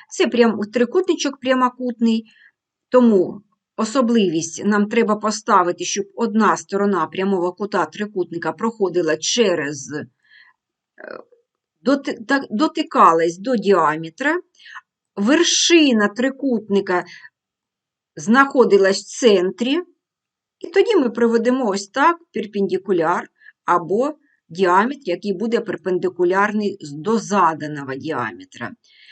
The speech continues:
Проведемо зараз відрізок, який буде проходити через центр, обов'язково через центр, тому що нам, ми будуємо перпендикулярні діаметри. Так, ну що ж, проводимо ще один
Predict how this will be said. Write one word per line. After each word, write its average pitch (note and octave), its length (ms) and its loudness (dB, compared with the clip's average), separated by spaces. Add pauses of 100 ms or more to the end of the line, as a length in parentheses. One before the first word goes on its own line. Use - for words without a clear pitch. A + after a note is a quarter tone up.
(180)
Проведемо F#4+ 500 4
зараз B3+ 380 2
відрізок, F4+ 560 2
який B3+ 440 -4 (100)
буде G#3+ 400 0
проходити G#3+ 580 -2
через D#4 460 -2
центр, F3+ 480 -2
обов'язково G#3 760 0
через F#3+ 580 -4
центр, D#4 340 -4
тому G3+ 200 0
що G3 180 -6
нам, B3+ 220 -2 (280)
ми A#3 100 2
будуємо C4 640 0
перпендикулярні G3 1300 0 (220)
діаметри. E3 720 -2 (260)
Так, D#3+ 240 -4
ну C#4+ 100 -8
що G3 200 -6
ж, F#3 140 -10
проводимо F#3 600 -2
ще G#3+ 340 -4
один D#3+ 580 -4